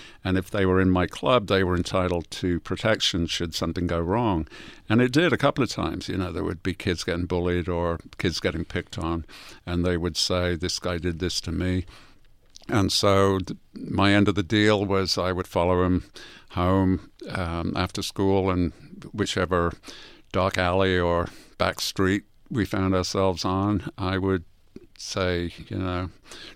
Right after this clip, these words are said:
"Don't do that again," and leave him in a heap on the sidewalk, and then go home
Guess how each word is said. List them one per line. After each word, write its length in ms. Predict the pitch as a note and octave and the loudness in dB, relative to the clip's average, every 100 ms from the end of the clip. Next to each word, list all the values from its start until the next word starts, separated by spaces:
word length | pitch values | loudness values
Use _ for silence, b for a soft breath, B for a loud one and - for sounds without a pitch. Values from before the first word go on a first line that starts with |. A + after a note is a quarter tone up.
| - | -6
"Don't 200 | F2+ G2 | -4 0
do 140 | F#2+ | 2
that 180 | G2+ G2+ | 4 2
again," 360 | G2+ A#2+ A#2+ G#2 | 2 4 6 6
and 160 | G2 | 4
leave 200 | G2 F#2+ | 4 2
him 120 | F#2+ F#2 | 2 2
in 60 | |
a 60 | F#2 | 2
heap 240 | G2 F#2+ | 2 0
on 100 | F#2+ | 0
the 80 | F#2 | -2
sidewalk, 680 | - G#2+ G#2+ F#2+ E2+ E2+ - B B B B - | -2 -2 -2 -2 -2 -2 -4 B B B B -6
and 240 | F#2+ F#2+ | -2 2
then 160 | G2+ G2 | 4 4
go 220 | G2+ G2 | 6 6
home 400 | G#2+ G#2 G#2 G2+ | 6 6 6 4